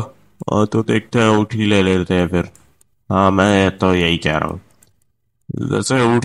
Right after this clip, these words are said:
Speaker 1: तो बहुत ज़्यादा महंगा हो जाएगा, तू, अ, देख यार, कुछ और ही कर ले, मैं तो कहता हूँ।
Speaker 2: चलो देखते हैं क्या लेना। तो गाइस, finally हम लोग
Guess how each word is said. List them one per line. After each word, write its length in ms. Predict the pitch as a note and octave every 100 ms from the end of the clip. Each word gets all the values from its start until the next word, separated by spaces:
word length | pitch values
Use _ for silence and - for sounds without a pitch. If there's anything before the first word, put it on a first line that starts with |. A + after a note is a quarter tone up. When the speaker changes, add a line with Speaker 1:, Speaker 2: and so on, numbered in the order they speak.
| -
Speaker 1:
तो 100 | B2
बहुत 200 | G#2 A2
ज़्यादा 260 | G2 F#2+ G2+
महंगा 380 | F2+ F#2+ G#2
हो 120 | G#2 F#2+
जाएगा, 320 | F#2+ G2 A2+
तू, 400 | A2+ A2 A2 G#2
अ, 320 | G#2 G2+ G2+ F#2+
देख 260 | A2 A#2 -
यार, 180 | G#2+ G2+
कुछ 240 | G#2+ A2
और 180 | G#2+ G#2
ही 60 | G2+
कर 140 | F#2+
ले, 220 | F2+ F2+
मैं 180 | G2+ G2
तो 100 | F#2+
कहता 240 | F#2+ F2 F2
हूँ। 120 | E2+ - _
Speaker 2:
चलो 200 | A#2 C3
देखते 360 | B2 A#2+ A#2+ C3
हैं 180 | G2+ G2+
क्या 200 | G2+ F#2+
लेना। 240 | F2+ E2+ -
तो 80 | G#2+
गाइस, 260 | G2+ G#2+ -
finally 400 | G#2 G2+ G2+ G2+
हम 100 | F#2+
लोग 220 | G2